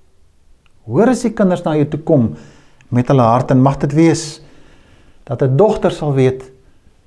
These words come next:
"Ek is veilig in my pa se hande." As sy pa se hand so vashou, is daar nie vrees nie. Sy voel die warmte. Haar pa word haar held. Mag dit wees dat ons die seuns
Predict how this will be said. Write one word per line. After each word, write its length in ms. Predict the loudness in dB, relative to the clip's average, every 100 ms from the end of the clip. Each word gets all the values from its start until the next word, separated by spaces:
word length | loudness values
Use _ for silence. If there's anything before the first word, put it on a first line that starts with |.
| _ -12
"Ek 140 | -8
is 140 | -8 -8
veilig 400 | -2 0 0 -2
in 60 |
my 80 | -6
pa 320 | -4 -2 -2 -6
se 140 | -8
hande." 340 | -8 -8 -10 -14 -20 _ _ _ _ _ _ _
As 140 | -6 0
sy 120 | 0
pa 260 | 2 2 2
se 100 | 2
hand 180 | 0
so 100 | -2
vashou, 680 | -6 -2 -2 0 0 0 -2 -16 -20 -20 -12 -8
is 120 | -2
daar 160 | 0
nie 120 | 0 -2
vrees 480 | -4 -4 -4 -6
nie. 160 | -12 -14 -18 -20 _ _ _
Sy 180 | -16 -14
voel 280 | -6 0 2
die 140 | 4
warmte. 480 | 2 0 -2 -4 -12 -16 _ _ -20 _ _ -14
Haar 200 | -12 -12 -8
pa 520 | 0 2 2 0 -8 -16 -20 -20 -20 -20 _ _
word 220 | -4 -4 -4
haar 160 | -6
held. 260 | -4 -6 -8 _ -20 -20 _ _ _ -20 -20 -20 -20 -6
Mag 160 | -4 -2
dit 140 | 0
wees 280 | 2 2 2
dat 140 | -2
ons 280 | -2 -2 -6 -20 -6
die 100 | -4
seuns 880 | -4 0 2 2 0 -6 -14 -20